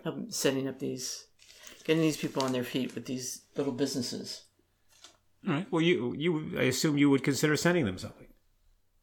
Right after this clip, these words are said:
Speaker 1: Right.
Speaker 2: Yeah. Okay.
Speaker 1: But, you know, you know how old people are. They wear things into the ground.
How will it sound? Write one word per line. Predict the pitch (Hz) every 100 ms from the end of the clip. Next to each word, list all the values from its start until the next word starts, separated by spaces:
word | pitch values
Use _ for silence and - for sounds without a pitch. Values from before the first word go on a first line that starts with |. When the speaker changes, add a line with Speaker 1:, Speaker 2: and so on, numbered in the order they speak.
| _
Speaker 1:
Right. | 160 196 117 - -
Speaker 2:
Yeah. | 139 123 _ -
Okay. | - - - -
Speaker 1:
But, | 151 -
you | 175 139
know, | 120 123 - -
you | 247
know | 262
how | 214
old | 139 156 147
people | 151 131
are. | 120 113
They | 127
wear | 127 135
things | 135 139 131
into | 123 113
the | -
ground. | 135 123 117